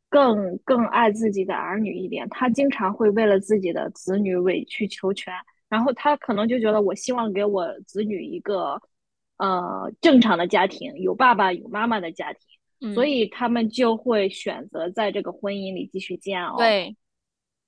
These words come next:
Speaker 1: 但我觉得其实还蛮痛苦的。
Speaker 2: 很痛苦，
Speaker 1: 嗯。
Speaker 2: 很痛苦。你想象你，如果是你自己的话，你一定也会觉得，“哦，好啦，我会，我会为了我的孩子有一个健全的家庭”，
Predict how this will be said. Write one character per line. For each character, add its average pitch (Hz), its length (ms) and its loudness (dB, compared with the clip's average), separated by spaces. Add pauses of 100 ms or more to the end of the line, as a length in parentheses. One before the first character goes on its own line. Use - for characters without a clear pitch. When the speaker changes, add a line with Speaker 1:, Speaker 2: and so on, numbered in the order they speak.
(100)
Speaker 1:
但 311 140 4
我 226 100 4
觉 208 100 4
得 233 80 4
其 233 140 -6
实 220 100 -6
还 208 120 -4
蛮 170 180 -4
痛 190 160 -6
苦 - 160 -10
的。 - 80 -8 (360)
Speaker 2:
很 262 120 0
痛 320 220 4
苦， 220 200 4
Speaker 1:
嗯。 233 40 0
Speaker 2:
很 226 80 -2
痛 302 160 2
苦。 311 80 2
你 247 100 0
想 233 220 0
象 277 200 2
你， 240 80 -10
如 269 100 -2
果 262 100 0
是 294 140 -8
你 240 120 -8
自 262 140 -6
己 190 120 -10
的 202 60 -4
话， 226 120 0
你 202 80 -10
一 - 80 -6
定 311 180 0
也 202 80 -6
会 247 100 0
觉 214 160 0
得 180 160 0
，“哦， 208 180 0 (640)
好 226 160 0
啦， 190 140 4
我 196 100 -2
会， 262 120 2 (260)
我 190 100 -4
会 254 200 0
为 262 160 0
了 254 140 4
我 196 140 2
的 185 80 0
孩 196 220 -2
子 190 140 -8
有 175 60 -4
一 180 40 -6
个 233 140 0 (440)
健 294 220 4
全 208 200 -2
的 196 120 -2
家 196 220 0
庭”， 180 260 -14